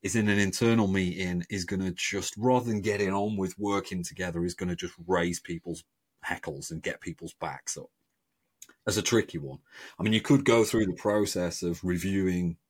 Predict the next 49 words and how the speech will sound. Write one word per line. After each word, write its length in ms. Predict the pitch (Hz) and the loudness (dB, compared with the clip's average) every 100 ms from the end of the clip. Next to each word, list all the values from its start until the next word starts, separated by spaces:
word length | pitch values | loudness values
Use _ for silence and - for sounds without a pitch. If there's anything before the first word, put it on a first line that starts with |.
| _ - | _ -4
the 60 | |
roles 260 | 90 95 82 | 0 2 2
and 80 | 85 | -2
responsibilities 1120 | - 90 85 - 92 107 - 78 78 - - | -2 -4 -6 -4 0 0 -2 -8 -10 -12 -16
and 120 | 87 | -8
maybe 200 | 87 80 | -6 -4
changing 800 | 85 - - 78 95 101 117 117 - | -4 -4 -4 -6 -4 0 0 -2 -4
the 80 | 107 | 2
role 260 | 117 113 | 4 4
a 80 | 110 | 2
little 200 | 113 110 | 0 -2
bit, 240 | 104 113 - | -4 -6 -6
effectively 460 | - - - 87 | -4 -4 -4 -10
putting 400 | - - 95 90 | -10 -10 -10 -8
them 200 | 85 82 82 | -6 -6 -4
back 200 | 92 - | -6 -6
through 200 | - 85 | -8 -8
a 180 | - - | -8 -6
probationary 520 | 92 92 - 82 78 | -4 -4 -4 -6 -8
period 500 | - 76 73 80 85 | -10 -10 -10 -10 -8
with 100 | 82 | -4
a 60 | |
new 240 | 85 87 85 | -2 -2 -2
role, 320 | 82 82 87 | -4 -4 -4
a 60 | 85 | -6
new 120 | 87 | -6
set 200 | 85 - | -4 -6
of 80 | - | -8
K 220 | - 87 | -8 -8
P 140 | 85 87 | -6 -6
Is 200 | 82 - | -6 -10
that 160 | 80 | -12
links 280 | 87 87 - | -10 -8 -10
back 280 | - 87 - | -14 -12 -8
up 160 | - - | -8 -10
to 200 | - 80 85 - - - - | -8 -8 -8 -12 -16 -16 0
whatever 300 | 107 98 87 | 2 4 2
it 80 | 92 | -2
is 120 | - | -6
that 100 | 82 | -10
the 60 | |
business 420 | 85 87 82 85 - | -8 -6 -4 -8 -10
is 40 | |
trying 220 | - 90 | -10 -6
to 100 | 87 | -4
achieve. 400 | 85 - 92 82 - - - - - _ _ _ _ _ _ _ _ _ _ | -4 -2 -2 -4 -8 -18 -16 -16 -20 _ _ _ _ _ _ _ _ _ _
But 220 | 107 98 - | 0 0 4
changing 400 | 127 127 107 104 | 6 6 6 2
people's 480 | 110 104 98 - | 2 0 -2 -2